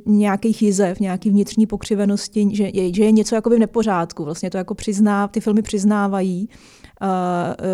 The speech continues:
eh, že to dobro a zlo nejsou prostě jednostra-, i-, a že jsou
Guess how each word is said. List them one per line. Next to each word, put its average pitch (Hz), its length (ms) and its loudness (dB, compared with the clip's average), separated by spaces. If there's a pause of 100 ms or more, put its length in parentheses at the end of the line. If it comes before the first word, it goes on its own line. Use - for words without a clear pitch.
(160)
eh, - 40 0
že 196 120 0
to 202 120 -2
dobro 196 260 -2
a 196 60 -2
zlo 196 180 0
nejsou 196 300 -2
prostě 190 340 -6
jednostra-, 196 520 -2
i-, 185 220 -4 (380)
a 196 80 -6
že 196 120 -2
jsou 208 160 -4